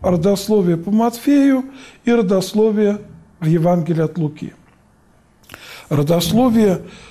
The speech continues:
а, в Евангелии от Луки больше связано с Пресвятой Девой Марией. И там мы видим, что родословие идет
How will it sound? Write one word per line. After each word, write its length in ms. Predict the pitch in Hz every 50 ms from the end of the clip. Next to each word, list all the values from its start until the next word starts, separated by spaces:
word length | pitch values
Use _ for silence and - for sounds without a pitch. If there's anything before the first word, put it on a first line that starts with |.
| - - - _ _ _
а, 220 | 160 160 156 160
в 60 | 156 151
Евангелии 580 | 175 185 180 226 240 233 208 190 202 180 185
от 160 | 170 165 -
Луки 340 | 180 180 180 185 - 262 269
больше 420 | 214 175 196 240 254 226 - 202 185
связано 460 | - - 196 208 220 208 185 208 180
с 40 | -
Пресвятой 580 | - 185 165 - - 175 160 - 202 208 208
Девой 320 | 156 165 185 180 175 170 165
Марией. 540 | 165 165 165 156 135 123 123 131 - - - _ _ _ _ _ - - - - - - _
И 100 | - 190
там 320 | 185 - 254 269 285 294 294
мы 160 | 269 247 220
видим, 540 | 180 170 202 196 175 143 156 156 143 156 -
что 220 | - - 196 175
родословие 760 | 180 165 175 170 165 170 175 208 240 269 262 226 226 202 180
идет 440 | 147 147 202 226 233 233 233 -